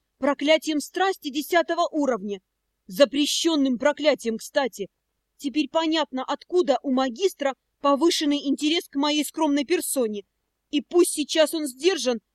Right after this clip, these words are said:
а тогда один только его рык «Вон!» чего стоил. И дальше избивание столба.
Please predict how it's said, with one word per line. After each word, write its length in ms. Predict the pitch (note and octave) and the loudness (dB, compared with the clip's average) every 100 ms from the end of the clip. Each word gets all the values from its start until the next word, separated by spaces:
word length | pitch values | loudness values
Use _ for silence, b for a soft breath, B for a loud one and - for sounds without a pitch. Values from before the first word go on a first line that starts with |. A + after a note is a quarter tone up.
| _ _ _ - | _ _ _ -6
а 120 | B3 | -2
тогда 460 | C4+ A3 G#3 F4 F#4 _ _ _ - | -2 -2 -2 -2 -2 _ _ _ -2
один 380 | C#4 G#3 F4+ D#4+ | -2 2 2 2
только 340 | F4 D4+ D#4 | -2 -2 -2
его 280 | D4+ C4+ E4+ | -2 0 0
рык 340 | F4 D#4 - _ _ | 2 0 -4 _ _
«Вон!» 400 | - G3 D#4 A4+ G#4+ _ _ _ _ _ _ - | -12 2 6 6 4 _ _ _ _ _ _ -6
чего 380 | - F4 F4 | 0 2 2
стоил. 480 | - - F#4+ C#4 G#3 _ _ _ _ _ _ | -2 -2 0 0 -2 _ _ _ _ _ _
И 120 | C4+ A3+ | -4 -2
дальше 580 | F3 E4+ F4+ - A3+ - _ _ | 0 0 0 -2 -6 -8 _ _
избивание 720 | B3+ A3 G3 C#4 D#4 C#4 C#4+ | -6 -6 -2 0 2 2 0
столба. 580 | - E4+ E4+ A3+ A3+ | -2 -2 -2 -2 -2